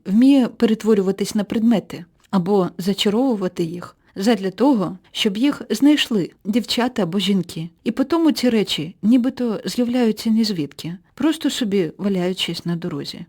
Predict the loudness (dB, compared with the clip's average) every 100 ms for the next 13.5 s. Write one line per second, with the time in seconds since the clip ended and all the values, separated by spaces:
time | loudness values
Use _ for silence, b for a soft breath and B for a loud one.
0 | _ _ -2 -2 0 0 2 2 2 -2
1 | -4 -6 -6 -10 -10 -2 0 0 -2 -4
2 | -2 0 2 0 0 -4 -4 b b b
3 | _ 2 4 4 0 -2 -8 -8 -2 -2
4 | 0 2 2 0 -4 _ -4 0 0 0
5 | 0 0 0 -2 -6 -4 -2 0 -2 -4
6 | -6 -2 -2 0 0 -2 0 0 -2 -4
7 | -10 -12 _ -6 -2 0 -2 -4 -2 0
8 | 0 -2 -4 -6 -10 -8 -4 -2 -2 -6
9 | -8 -6 -2 -2 -2 -4 -2 -2 -2 -4
10 | -4 -4 -4 -6 -10 _ _ -2 -2 0
11 | -4 -6 _ -12 -2 0 -2 -4 0 0
12 | 0 -2 -2 0 0 0 -2 -4 -2 -2
13 | -2 0 0 -4